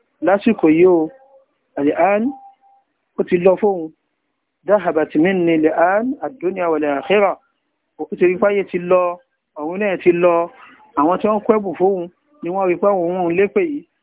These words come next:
Ọ̀dọ̀ Ànábì Mùsá tó jẹ́ kó wọn ságbà, lọ tún ṣe lọ mọ́. Wa lam yabqa illa al-makri wal-hayla. Ó rí pé kò sọ́nà àbáyọ kankan mọ́ sí ìgbé pé kóun ó dé ti lọ.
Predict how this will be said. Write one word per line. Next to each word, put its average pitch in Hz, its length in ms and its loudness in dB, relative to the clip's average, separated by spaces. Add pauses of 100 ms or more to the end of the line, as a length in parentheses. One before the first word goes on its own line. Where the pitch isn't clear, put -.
(380)
Ọ̀dọ̀ 156 220 -4
Ànábì 214 340 2
Mùsá 196 280 0
tó 214 80 -2
jẹ́ 196 180 -2
kó 214 60 -2
wọn 185 200 -4
ságbà, 202 360 0 (720)
lọ 143 160 -10
tún 147 140 -10
ṣe 175 180 4
lọ 165 180 2
mọ́. 180 180 0 (200)
Wa 139 140 -4
lam 190 240 0
yabqa 180 340 -4
illa 170 160 0
al-makri 151 760 -2
wal-hayla. 175 640 0 (500)
Ó 202 80 2
rí 196 100 2
pé 226 120 0
kò 220 140 2
sọ́nà 190 320 0
àbáyọ 151 280 -2
kankan 165 280 -6
mọ́ 190 180 -4
sí 196 100 -8
ìgbé 151 220 -4
pé 170 120 2
kóun 175 180 0
ó 147 120 2
dé 151 180 2
ti 147 160 -2
lọ. 127 260 0